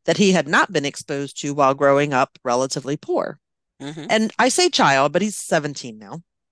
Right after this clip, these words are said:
Speaker 2: Right.
Speaker 1: And Casanova absolutely loved it. He was one who really appreciated fancy clothes, good food,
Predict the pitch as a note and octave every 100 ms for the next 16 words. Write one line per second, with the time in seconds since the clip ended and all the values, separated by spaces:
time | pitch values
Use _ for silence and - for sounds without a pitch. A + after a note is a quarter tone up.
0 | _ _ _ - A2+ - - - _ -
1 | - - - G#3+ G#3 G#3 B3 - F#3 -
2 | F3+ F3 F3+ - - C#4 _ - - C4
3 | B3 G#3 G3 D3+ G#2+ - C#3+ - _ _
4 | _ _ _ A#3+ A#3+ B3+ A#3+ F#3 G3+ G3
5 | G3+ G3+ F#3 F3+ A#3 B3 A3+ F#3+ - F3
6 | - D#3+ D3 - C#3 B2+ - B2+ F3+ A#3
7 | D4+ D#4+ D#4+ - _ E3+ D#3 - G#3+ A#3
8 | B3 D4